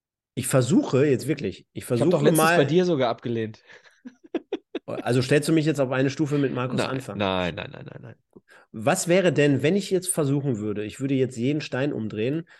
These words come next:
Speaker 1: dass Markus Anfang dich noch versucht, in den nächsten zwei Tagen zu akquirieren? Währenddessen bekomme ich jetzt gerade Besuch, merke ich gerade.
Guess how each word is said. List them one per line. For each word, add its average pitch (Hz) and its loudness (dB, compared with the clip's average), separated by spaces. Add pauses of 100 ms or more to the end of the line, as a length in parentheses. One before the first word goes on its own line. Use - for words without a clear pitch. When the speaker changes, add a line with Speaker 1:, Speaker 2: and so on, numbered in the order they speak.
(220)
Speaker 1:
dass 113 -8
Markus 143 -4
Anfang 139 -4
dich 151 -6
noch 180 0
versucht, 139 -6 (140)
in 123 -4
den 127 0
nächsten 135 -6
zwei 123 -8
Tagen 135 -6
zu 135 -2
akquirieren? 120 -2
Währenddessen 135 0
bekomme 175 -2
ich 175 -8
jetzt 127 -8
gerade 143 -6
Besuch, 165 -4
merke 107 -8
ich 104 -14
gerade. 117 -6